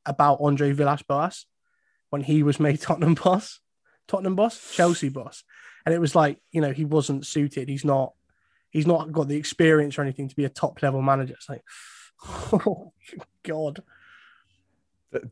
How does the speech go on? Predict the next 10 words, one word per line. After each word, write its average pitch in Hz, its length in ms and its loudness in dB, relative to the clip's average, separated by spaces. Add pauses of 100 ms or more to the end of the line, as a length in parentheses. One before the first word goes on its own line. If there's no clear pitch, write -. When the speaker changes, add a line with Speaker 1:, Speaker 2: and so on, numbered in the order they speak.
(100)
Speaker 2:
the 143 200 -2
irony, 143 720 2 (480)
the, 120 120 -6 (160)
it 147 120 -2
is 156 160 -2
just 131 320 -6
dripping 131 760 -2 (140)
with 120 220 2
irony, 101 420 0
that, 95 320 -6